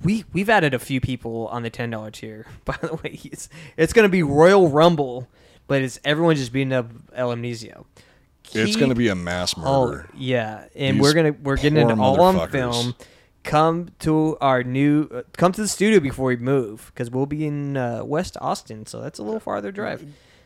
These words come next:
Speaker 1: Uh, Rooster, uh, that, that's his name. His name Rooster. I, I grew up with a guy named Rooster, and he was, he was a psychopath.
Speaker 2: Yeah, Rooster Cogburn.
Speaker 1: Yeah.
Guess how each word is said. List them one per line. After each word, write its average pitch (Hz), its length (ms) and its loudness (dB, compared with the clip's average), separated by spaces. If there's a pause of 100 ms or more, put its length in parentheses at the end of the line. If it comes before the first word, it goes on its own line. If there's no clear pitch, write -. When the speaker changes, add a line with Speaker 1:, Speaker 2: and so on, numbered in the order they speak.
(320)
Speaker 1:
Uh, 143 320 4 (140)
Rooster, 139 640 4 (760)
uh, 113 120 -16 (120)
that, 160 260 0
that's 156 200 2
his 147 100 -2
name. 147 160 2
His 131 100 0
name 135 140 0
Rooster. 127 340 -2
I, 147 280 0
I 160 140 -2
grew 156 200 2
up 175 80 2
with 127 100 -2
a 120 40 -4
guy 117 160 -4
named 117 220 -4
Rooster, 113 300 -6
and 107 120 -8
he 123 80 -6
was, 117 260 -6 (100)
he 127 60 -8
was 139 140 -4
a 113 40 -8
psychopath. - 600 -8
Speaker 2:
Yeah, 110 420 -4
Rooster 110 460 -4
Cogburn. 82 1040 -4
Speaker 1:
Yeah. 135 640 4